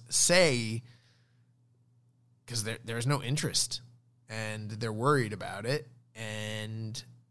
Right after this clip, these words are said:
they're trying to figure out, they're trying to buy themselves some time to garner up some, uh, some interest. Here's the thing. They've run so many years where all they had to do, what, I mean, okay, for instance,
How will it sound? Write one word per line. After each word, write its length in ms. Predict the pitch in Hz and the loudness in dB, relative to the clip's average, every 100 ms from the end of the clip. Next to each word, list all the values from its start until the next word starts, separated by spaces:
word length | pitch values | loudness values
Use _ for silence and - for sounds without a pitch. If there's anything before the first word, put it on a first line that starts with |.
| 110 | -16
they're 140 | 101 | -8
trying 380 | 113 135 123 120 | -2 -2 0 -2
to 40 | |
figure 380 | 113 123 113 110 | -4 -4 -4 -4
out, 340 | 104 107 107 - | -2 -4 -6 -8
they're 200 | 123 120 | -10 -6
trying 240 | 117 170 156 | 0 2 2
to 40 | |
buy 240 | 131 139 139 | 4 4 4
themselves 320 | 135 135 123 | 2 0 0
some 160 | 113 | -2
time 320 | - 123 120 110 | -2 -2 -2 -4
to 300 | 107 101 95 - _ 117 - | -6 -6 -10 -18 _ -20 -8
garner 340 | 127 123 123 117 | -2 0 0 -2
up 100 | - | 0
some, 240 | 117 107 | 0 -2
uh, 220 | 101 101 113 - - _ _ | -6 -8 -10 -18 -20 _ _
some 240 | - 123 - | -2 -2 -2
interest. 480 | - 135 - 82 - - - | 0 2 2 0 -2 -4 -14
Here's 260 | - 196 214 | 4 6 6
the 80 | 143 | 2
thing. 320 | 185 175 - - - - _ - | 4 2 2 -16 -20 -20 _ -4
They've 180 | 131 127 | 0 4
run 200 | 196 160 | 4 6
so 600 | - - 175 196 202 - - | 6 6 8 6 4 0 -6
many 240 | 147 156 | 0 2
years 580 | 147 131 139 170 208 - - - | 2 4 4 4 2 0 -6 -12
where 260 | - 135 123 - | 0 2 2 2
all 200 | 139 160 | 4 6
they 100 | 175 | 8
had 160 | 165 | 6
to 80 | 147 | 2
do, 420 | 117 120 143 175 - - 143 | -2 0 0 0 -6 -12 -4
what, 180 | 220 - - | -4 -4 0
I 80 | 185 | 2
mean, 240 | 175 143 - | 2 0 -2
okay, 300 | 147 143 107 - - _ _ _ _ _ _ _ | -2 0 -2 -8 -20 _ _ _ _ _ _ _
for 160 | - 160 | -2 2
instance, 720 | 180 180 - - - - - | 4 4 2 -2 -4 -2 -2